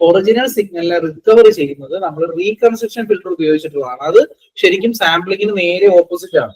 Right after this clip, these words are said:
സാമ്പിളിംഗ് പഠിക്കുന്നതിന്റെ കൂട്ടത്തിൽ തന്നെയാണ് റീകൺസ്ട്രക്ഷൻ എന്ന് പറയുന്ന പ്രോസസ് പഠിക്കുന്നത്. അപ്പൊ റീകൺസ്ട്രക്ഷൻ മീൻസ് അതൊരു ലോ പാസ് ഫിൽട്ടർ ആണ്, ഒറിജിനൽ സിഗ്നലിനെ റിക്കവർ ചെയ്തെടുക്കുന്ന പ്രോസസ് ആണ്. Then അതായിരിക്കും നമുക്ക്,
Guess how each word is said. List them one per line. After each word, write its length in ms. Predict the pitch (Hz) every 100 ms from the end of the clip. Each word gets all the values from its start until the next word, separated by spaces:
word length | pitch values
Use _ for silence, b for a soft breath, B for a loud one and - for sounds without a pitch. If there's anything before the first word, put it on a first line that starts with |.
| _
സാമ്പിളിംഗ് 500 | - 151 165 185 190
പഠിക്കുന്നതിന്റെ 440 | 170 170 180 185
കൂട്ടത്തിൽ 320 | 190 180 _ 190
തന്നെയാണ് 440 | 196 190 185 196
റീകൺസ്ട്രക്ഷൻ 680 | 190 190 208 202 214 208 208
എന്ന് 160 | 196
പറയുന്ന 280 | 185 170 170
പ്രോസസ് 420 | 165 156 151 170
പഠിക്കുന്നത്. 500 | 156 127 131 - 117 _ b b b _ -
അപ്പൊ 140 | 160
റീകൺസ്ട്രക്ഷൻ 600 | 165 185 208 208 220 240
മീൻസ് 360 | 214 202 - - _ _ -
അതൊരു 200 | 202 233
ലോ 180 | 214 202
പാസ് 240 | 214 208
ഫിൽട്ടർ 260 | 208 208 190
ആണ്, 220 | 165 - _ _ _
ഒറിജിനൽ 360 | 180 185 208 233
സിഗ്നലിനെ 460 | 226 196 180 180 185
റിക്കവർ 460 | 170 - 202 202
ചെയ്തെടുക്കുന്ന 580 | 196 175 160 147 147 180
പ്രോസസ് 480 | 196 156 143 131 110
ആണ്. 100 | 101 _ _ _ _ -
Then 160 | 233 349 _ _ _ _ 196 196 196
അതായിരിക്കും 420 | 214 196 190 202
നമുക്ക്, 320 | 185 175 202